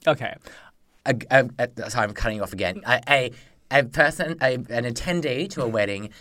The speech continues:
Speaker 2: should not have to worry about paying for accommodation if it's a destination wedding, travel, if they're on, in the bridal party, clothes, makeup, all of that bullshit, if you can't afford to have the wedding in its entirety, like,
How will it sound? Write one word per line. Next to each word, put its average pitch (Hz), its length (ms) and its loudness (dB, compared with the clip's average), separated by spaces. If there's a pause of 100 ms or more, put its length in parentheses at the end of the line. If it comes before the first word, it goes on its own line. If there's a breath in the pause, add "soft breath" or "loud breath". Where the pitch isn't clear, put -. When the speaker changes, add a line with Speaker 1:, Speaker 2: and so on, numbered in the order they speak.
(400 soft breath)
Speaker 2:
should 127 260 -2
not 143 260 6
have 131 280 2
to 110 500 -4
worry 104 340 4
about 98 200 0
paying 98 220 -6
for 98 100 -8
accommodation 95 680 -8 (160)
if 110 160 -8
it's - 100 -14
a 92 40 -12
destination 90 600 -10
wedding, 151 300 -10 (280)
travel, 139 500 -4 (920)
if 123 100 -6
they're 120 160 4
on, 110 140 2
in 117 160 -6
the 110 60 -2
bridal 110 280 2
party, 127 460 0 (280)
clothes, 131 640 0 (180)
makeup, 120 440 -2 (140)
all 131 160 0
of 117 80 -2
that 107 160 2
bullshit, - 540 -10 (420)
if 127 120 -8
you 147 100 -2
can't 180 420 2
afford 139 460 0
to 131 40 -10
have 117 140 -2
the 113 80 -4
wedding 117 340 -2
in 131 80 -8
its 120 200 -8
entirety, 98 580 0
like, 143 180 6